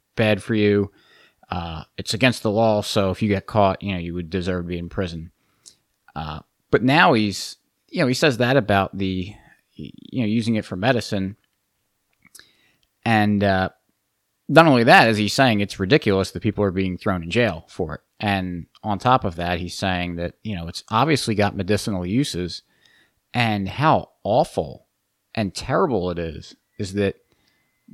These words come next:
they're making that illegal to be u-, or have been making it illegal, and it still is kind of, uh, to be used as medicine to help people out when the alternative is, like, synthetic heroin.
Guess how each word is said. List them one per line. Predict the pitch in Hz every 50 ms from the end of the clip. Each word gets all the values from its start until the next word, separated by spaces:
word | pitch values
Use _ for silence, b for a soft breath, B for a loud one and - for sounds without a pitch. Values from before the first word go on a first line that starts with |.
| 120 110 107 - _ _ _ _ _ -
they're | 135 131
making | 127 131 139 - - - 139 127
that | 123 120 117 - -
illegal | - 113 104 107 127 151 139 113 101 95 92 101 110 - - _ _ _ -
to | - 120 107
be | 95 104
u-, | 101 98 101 104 104 101 98 - 107
or | 101
have | 92 113 123 135 123 107
been | 110 101 98
making | 95 92 92 - 104
it | 95 90
illegal, | 87 82 85 87 87 87 92 92 92
and | 90 92
it | 92 -
still | - - - 147 113 104 101
is | 101 98 90 -
kind | - 92 82 80 80
of, | 82 90 87 _ b b b b b b b b b b
uh, | - 92 95
to | - 135
be | 113 110
used | 107 110 113 120 113 - 110
as | 101 87 85
medicine | 95 107 123 131 120 - - 104 98 104
to | 107 110
help | 87 95 113 117 -
people | - 120 - - 90 90
out | 113 131 113 98 101 - - b b b b b b
when | b 117 117 117
the | 113 117 117
alternative | 113 110 104 - - - 139 165 170 113 85 85 90 107 123 135 - _ _ _ _ _ _ _ _ _ _ _ _ _ _ _ _ _ _ _ _ _ _ _ _ _ _ _ _ _ _ _ _ -
is, | 117 113 107 104 107
like, | 120 123 117
synthetic | - - 139 123 - - 156 156 127 -
heroin. | - 175 196 180 110 82 65 57 - -